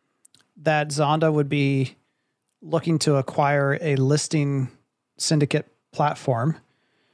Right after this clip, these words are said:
at the time when not, th-, they're being used by consumers essentially at, at, I mean, Zillow just posted something like user growth of fifteen percent in Q one of twenty twenty-one.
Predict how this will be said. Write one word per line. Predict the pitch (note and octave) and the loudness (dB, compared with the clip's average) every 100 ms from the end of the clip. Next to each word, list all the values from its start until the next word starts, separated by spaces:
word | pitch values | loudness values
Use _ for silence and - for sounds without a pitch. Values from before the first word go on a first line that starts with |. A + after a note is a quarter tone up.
| _ _ _ _ _ - | _ _ _ _ _ -2
at | D#3 D#3 | 0 0
the | D#3 | 0
time | - E3+ E3 D#3+ | 0 2 2 4
when | D#3+ D3+ D3+ C#3 - _ - _ | 2 2 0 -2 -8 _ -20 _
not, | D#3+ F3+ - F3 | 0 0 0 -2
th-, | F#3+ | 0
they're | F#3 | 2
being | E3+ G#3 | 2 4
used | F#3 F#3+ | 4 4
by | F3+ | 2
consumers | - - C#4+ A3 D3+ F3+ - - _ _ - | 2 0 2 4 4 2 -2 -12 _ _ -6
essentially | - F3 - D#3+ D3 | 2 2 4 2 2
at, | - - | 0 -2
at, | C#3+ - | -4 -2
I | |
mean, | D3+ D3 | -2 -2
Zillow | C3+ D#3 D#3+ | 2 2 2
just | D3+ - | 0 -2
posted | D#3+ D3 C3+ | -2 -2 0
something | D3 C#3 | -2 -2
like | C3+ C3+ - | -6 -6 0
user | D#3 D3+ | 2 2
growth | C#3 C#3+ C#3 | 2 2 2
of | C3+ | -2
fifteen | D3+ - D3 | -4 -2 -2
percent | - B2+ D#3 C#3 - | -2 -2 0 0 0
in | D3+ C#3 | -4 -2
Q | - D3+ | 2 4
one | B2+ C#3 C3+ C3 | 4 2 0 -4
of | - | -2
twenty | D3+ C3 | -2 -2
twenty-one. | C#3+ C3+ B2 B2 | -2 0 2 0